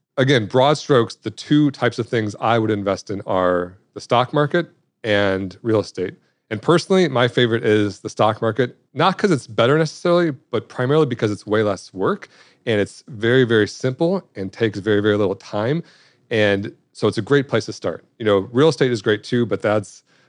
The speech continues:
a can of worms, a lot of risk, a lot of work. And so I think on this episode, we should talk about the stock market. And so when you talk about the stock market, that scares people. It's a scary term. I don't even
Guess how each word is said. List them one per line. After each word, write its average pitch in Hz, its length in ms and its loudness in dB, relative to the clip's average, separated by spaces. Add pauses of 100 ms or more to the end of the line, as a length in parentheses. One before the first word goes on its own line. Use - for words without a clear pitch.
(120)
a - 60 -20
can 98 160 -4
of 90 100 -4
worms, 120 400 2
a - 80 -10
lot 87 140 -2
of 90 140 -6
risk, 117 280 -2
a - 40 -12
lot 92 120 -4
of 87 140 -6
work. 110 400 0
And 98 100 -6
so 101 460 2
I - 20 -20
think 135 260 -2
on 113 100 -2
this 120 180 -4
episode, 110 260 -6
we 98 60 0
should - 80 -16
talk 98 180 -4
about - 400 -6
the 104 60 -12
stock - 340 -10
market. 127 260 -14 (540)
And 107 80 -6
so 107 140 -2
when 101 100 0
you 101 80 -4
talk 143 160 2
about 127 140 0
the 98 40 -10
stock 160 380 -2
market, 107 400 0 (160)
that 131 180 0
scares 117 320 0
people. 98 300 -6
It's 87 100 -8
a 104 60 -6
scary 120 320 2
term. 101 340 -4
I 127 60 -2
don't 143 80 2
even 123 320 -2